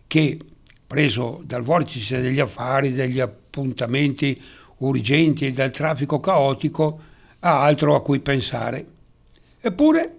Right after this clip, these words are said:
le colonne votive hanno fatto e fanno parte della configurazione della città, o, o almeno duecento,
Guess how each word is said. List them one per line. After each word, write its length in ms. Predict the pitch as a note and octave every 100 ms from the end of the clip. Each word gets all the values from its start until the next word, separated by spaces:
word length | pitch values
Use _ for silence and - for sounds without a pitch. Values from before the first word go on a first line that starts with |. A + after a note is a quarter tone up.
| -
le 140 | D3
colonne 440 | D3+ D#3 F3 D3+
votive 500 | C#3+ C4+ - F#3 F3
hanno 240 | D3 C#3+ C#3+
fatto 460 | E3 E3 A2+ -
e 80 | A#2+
fanno 580 | G#2+ D3 D3+ D#3 D3 C3
parte 680 | - D#3 G#3 G#3 - F3 E3 - - _
della 360 | E3+ A3 E3
configurazione 840 | - G3+ D#3+ F3+ F#3 G#3+ D#3+ D#3+ D#3+
della 220 | C#3+ C#3+
città, 520 | A2+ C3+ - A#2+ -
o, 280 | D3 C#3+ C3 - - - -
o 160 | - C#3
almeno 680 | C3 D3+ C#3+ A#2+ A#2 C3+ -
duecento, 1040 | - A2+ B2 B2 - D3 D3+ D3 C#3 C3 B2